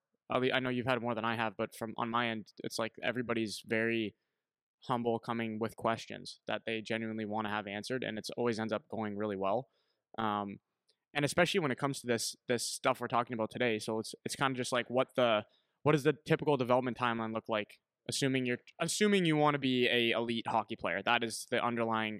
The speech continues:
assumption to what we're talking about. If you just wanna, like, have fun with sports and whatever, then this may not necessarily apply, but our assumption for the dialogue today is assuming eventually you wanna pursue hockey in some capacity,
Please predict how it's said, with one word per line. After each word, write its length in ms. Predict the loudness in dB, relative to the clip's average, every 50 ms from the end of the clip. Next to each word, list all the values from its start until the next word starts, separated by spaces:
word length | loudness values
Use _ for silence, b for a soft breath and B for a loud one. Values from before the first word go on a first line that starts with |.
| -8 -8
assumption 500 | -6 -2 -2 -2 -2 -2 -4 -4 -4 -2 -2
to 80 | 0
what 100 | 0 0
we're 80 | 0 0
talking 300 | 0 0 0 0 0 0
about. 220 | 0 0 0 0 B B B B B B B
If 80 | -4 0
you 60 | 2
just 160 | 2 2 2
wanna, 160 | 2 2 4
like, 140 | 4 2 2 2
have 200 | 2 2 2 2
fun 260 | 0 0 0 0 0
with 160 | -2 -4 -4
sports 400 | -6 -2 0 0 0 0 -2 -4
and 100 | -6 -4
whatever, 260 | -2 -2 -2 -4 -6
then 120 | -6 -6 -6
this 180 | -6 -6 -6
may 100 | -4 -4
not 200 | -2 -2 -2 -2 -4
necessarily 460 | -6 -6 -6 -4 -4 -2 -2 -2 -2
apply, 340 | -4 -4 _ -2 -2 -2 0
but 140 | -2 -4 -6 _ _ _ _ _ _ -8
our 60 | -6 -4
assumption 440 | 2 2 2 2 2 0 -4 -4
for 200 | -2 0 0 0
the 200 | 2 0 0 0 -2 -6 _ _ _ _ _
dialogue 400 | 0 2 4 4 2 2 0 -2
today 240 | -4 -2 0 0 0
is 280 | 0 -2 -4 -8 -10 -12 _ _ _ _ _ _ _ _ _ -6
assuming 520 | -4 0 2 2 4 4 2 0 -2 -4 -4
eventually 440 | -2 0 0 0 0 -2 0 0 0
you 180 | 0 0 0 0
wanna 260 | 0 0 0 -2 -4
pursue 420 | -4 -6 -6 -6 -4 -4 -4 -2
hockey 500 | 0 0 0 0 -2 -6 -6 -6 -8 -10 _ _ _ _ _ _ _ -8
in 120 | -8 -6
some 180 | -4 -4 -6 -6
capacity, 600 | -6 -4 -2 -2 -2 -2 -4 -4 -4 -4 -6